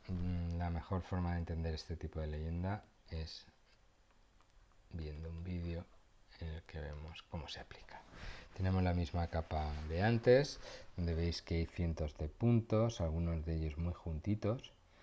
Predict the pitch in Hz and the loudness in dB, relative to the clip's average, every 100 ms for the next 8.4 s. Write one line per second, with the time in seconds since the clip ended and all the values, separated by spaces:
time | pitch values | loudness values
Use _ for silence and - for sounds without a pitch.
0 | - - - - - 90 82 80 - 92 | -20 -20 -20 -20 -6 0 0 0 2 4
1 | 90 92 110 92 87 82 87 - 85 87 | 6 6 2 0 0 2 0 0 -2 0
2 | 85 - 87 82 92 87 85 82 82 82 | 0 0 0 0 0 2 2 2 2 0
3 | 90 85 90 82 76 73 69 67 - - | 0 -2 0 -2 -2 -4 -6 -8 -10 -12
4 | 78 69 67 80 80 82 80 85 80 - | -8 -6 -6 -6 -4 -4 -4 -6 -8 -6
5 | 82 78 73 - 87 - 82 80 104 123 | -4 -4 -6 -10 -8 -4 -4 -2 0 0
6 | 127 151 160 - - - - - 85 82 | 2 0 -4 -14 -20 -20 -18 -4 0 2
7 | 82 82 - 82 80 78 80 - 87 110 | 0 -4 -4 -2 0 -2 -4 -2 2 4
8 | 117 135 139 | 4 2 -2